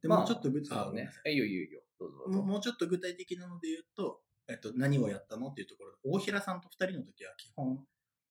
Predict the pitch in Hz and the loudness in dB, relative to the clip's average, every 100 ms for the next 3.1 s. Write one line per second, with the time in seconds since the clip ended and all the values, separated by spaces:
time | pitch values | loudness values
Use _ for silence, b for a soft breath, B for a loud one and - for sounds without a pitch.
0 | _ _ - - 143 147 123 131 135 131 | _ _ -2 8 8 8 4 2 2 2
1 | - 123 113 107 - _ _ _ _ _ | -2 -4 -4 -4 -8 _ _ _ _ _
2 | _ _ _ - - 113 110 104 - - | _ _ _ -4 2 2 2 -4 -10 -20